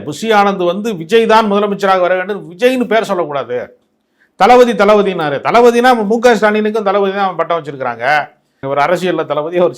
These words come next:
சினிமால தளபதி, அந்த வார்த்தையை சொல்லிக்கிட்டு இருந்தாங்க.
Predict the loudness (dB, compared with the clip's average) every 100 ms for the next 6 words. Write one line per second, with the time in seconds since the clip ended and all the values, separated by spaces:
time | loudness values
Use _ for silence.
0 | -10 -10 -8 -8 -10 -14 -14 -16 -16 _
1 | _ _ -8 -2 2 6 6 6 6 6
2 | 4 2 0 -2 -2 0 0 0 -2